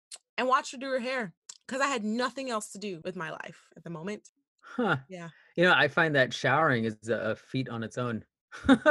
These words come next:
Speaker 2: I'm just like, "You know what? Today I'm gonna shower
Speaker 1: Yeah.
Speaker 2: and I'm gonna wash my hair." <laughs>
Speaker 1: Success.
Speaker 2: Like,
Speaker 1: Your hair
Speaker 2: go
Speaker 1: looks, your
Speaker 2: me.
Speaker 1: hair looks fabulous, by the way.
Speaker 2: Thank you. <laughs> I appreciate that.
Speaker 1: Looks great.
Speaker 2: It takes a good forty-one minute shower for this.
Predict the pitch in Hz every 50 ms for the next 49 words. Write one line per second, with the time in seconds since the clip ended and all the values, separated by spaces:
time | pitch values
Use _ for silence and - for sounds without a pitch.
0 | 262 - - - - - - - - - - - - 240 233 233 220 - 240 185
1 | 247 254 254 262 226 226 226 247 240 233 226 170 151 - - - 147 131 127 123
2 | 117 107 - - - - 165 160 165 165 156 147 135 131 123 120 123 123 123 -
3 | - 113 107 110 113 110 104 101 101 - - 427 - - - 262 226 135 - -
4 | - - _ _ - 240 311 277 - - 202 208 214 220 196 185 180 156 127 -
5 | 185 - 359 359 349 - - - 180 185 208 214 254 254 262 254 - 262 262 262
6 | 269 277 269 269 269 277 277 - - - _ _ _ _ - 226 233 226 220 202
7 | - - 180 165 151 151 156 156 - - - 208 143 - - 220 180 151 - -
8 | 196 156 - - - 131 123 123 123 - _ - 110 104 98 98 - - - 196
9 | - - - - - - 170 - - 156 151 165 143 135 - 175 170 165 160 151
10 | 160 151 147 151 147 139 120 - - 143 135 120 110 107 - 113 107 104 - -